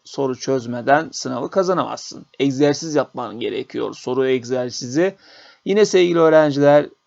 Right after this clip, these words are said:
kitap okuyacaksınız. Kitap okumadan sınav kazanılmaz. Bunu unutmayın. Kitap okumanın sadece Türkçe dersiyle alakası yok. Matematik,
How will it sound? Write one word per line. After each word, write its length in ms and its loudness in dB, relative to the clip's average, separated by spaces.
kitap 240 0
okuyacaksınız. 920 -8
Kitap 300 -6
okumadan 720 -2
sınav 420 -4
kazanılmaz. 920 -2
Bunu 140 -4
unutmayın. 540 -4
Kitap 260 0
okumanın 540 -2
sadece 640 0
Türkçe 400 -6
dersiyle 480 -2
alakası 540 -6
yok. 320 -4
Matematik, 800 -6